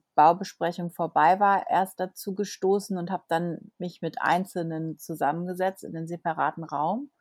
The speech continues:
Und jetzt haben die mir aber diese Woche gesagt, ich müsste ab nächster Woche dabei sein bei den Baubesprechungen, weil doch immer sehr viele Fragen aufkommen, die eigentlich nur ich beantworten kann.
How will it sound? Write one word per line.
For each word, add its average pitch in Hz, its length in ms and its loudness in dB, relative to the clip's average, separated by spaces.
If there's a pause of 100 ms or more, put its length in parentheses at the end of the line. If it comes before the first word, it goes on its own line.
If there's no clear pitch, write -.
(580)
Und 190 120 0
jetzt 180 180 2
haben 190 200 4
die 190 80 0
mir 185 220 2
aber 175 260 2
diese 185 260 -2
Woche 196 220 2
gesagt, 175 480 4
ich - 180 -12
müsste 180 380 2
ab - 180 4
nächster 180 380 -2
Woche 170 300 0
dabei 160 500 6
sein 208 360 2
bei 208 120 2
den 208 180 0
Baubesprechungen, 208 840 2
weil 175 240 0
doch 262 240 2
immer 175 300 -2
sehr 175 160 0
viele 175 200 -6
Fragen 185 440 0
aufkommen, 196 580 -2 (340)
die 135 80 6
eigentlich 175 280 6
nur 180 120 -2
ich - 200 -6
beantworten 175 600 4
kann. 240 440 -4